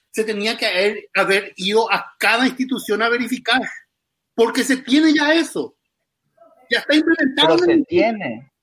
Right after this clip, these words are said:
Speaker 1: Está
Speaker 2: se
Speaker 1: implementado
Speaker 2: tiene.
Speaker 1: en el mitic. Fíjate la página de documento gopi.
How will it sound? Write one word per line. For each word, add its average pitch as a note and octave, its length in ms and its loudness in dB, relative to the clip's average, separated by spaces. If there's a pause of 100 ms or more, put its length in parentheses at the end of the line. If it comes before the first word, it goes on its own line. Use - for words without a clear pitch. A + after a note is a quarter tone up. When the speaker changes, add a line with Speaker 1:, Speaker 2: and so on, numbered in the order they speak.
(260)
Speaker 1:
Está D#4+ 220 -2
Speaker 2:
se - 20 2
Speaker 1:
implementado F4 80 2
Speaker 2:
tiene. F4+ 280 4
Speaker 1:
en E4 240 -4
el E4+ 60 2 (100)
mitic. F4 460 -2 (540)
Fíjate D#4+ 380 -2
la E4+ 120 0
página D4 340 0
de D4+ 60 0
documento B3+ 500 -2
gopi. G3+ 600 -4